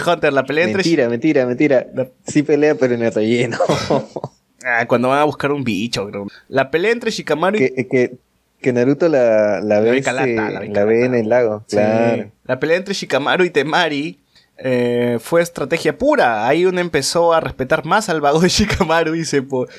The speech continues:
Speaker 1: y su poder de concentración. Sí, claro, y su pose de concentración. Alex S nos pone, "Gana la batalla, pero pierde la pelea". Es cierto.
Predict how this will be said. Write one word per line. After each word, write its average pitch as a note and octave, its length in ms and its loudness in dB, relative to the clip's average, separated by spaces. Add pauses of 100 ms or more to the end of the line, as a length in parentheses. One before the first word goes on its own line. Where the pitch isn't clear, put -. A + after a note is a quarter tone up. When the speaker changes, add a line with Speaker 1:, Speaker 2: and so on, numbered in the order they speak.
(140)
Speaker 1:
y B2+ 120 0
su B2 320 -2
poder B2+ 340 2
de D#3+ 80 0
concentración. A2+ 400 -4
Sí, B2 240 2
claro, A2 420 0
y A2 60 -10
su C3 100 -8
pose G#3 240 -2
de C3+ 80 -2
concentración. G#2 640 -10 (240)
Alex C#3 340 -2
S D3+ 140 -6
nos C#3 80 -8
pone, C3+ 460 -6
"Gana G3+ 400 -2
la F#3 100 2
batalla, F#3+ 500 0
pero A2+ 280 0
pierde C#3+ 240 0
la F2 80 -8
pelea". - 200 -16 (160)
Es B2 140 -4
cierto. - 300 -6